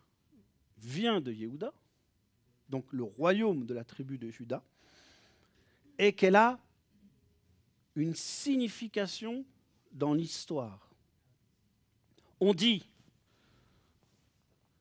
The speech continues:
chaque nom qui a été donné, et chaque nom qui a été donné correspond, et ça c'est moi qui le dis,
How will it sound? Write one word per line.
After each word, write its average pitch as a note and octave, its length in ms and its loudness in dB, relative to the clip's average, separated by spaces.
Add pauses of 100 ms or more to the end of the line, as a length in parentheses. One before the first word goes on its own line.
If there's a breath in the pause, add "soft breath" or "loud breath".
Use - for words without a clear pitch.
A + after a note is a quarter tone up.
(2000)
chaque - 560 -2
nom F3+ 340 -2 (160)
qui - 80 -4
a D#3 60 4
été D3+ 240 -2
donné, C#3+ 400 -2 (720)
et B2 80 -10 (140)
chaque - 400 -2
nom F3+ 240 -2
qui C#3 140 -10
a C3+ 40 -2
été B2+ 220 -6
donné B2+ 360 -4 (600)
correspond, G#3 800 -2 (560)
et C3+ 40 -12
ça G3+ 120 -6
c'est D3+ 140 -6
moi D3 200 -2
qui F3 160 -12
le B2 120 -10
dis, A#2+ 180 -12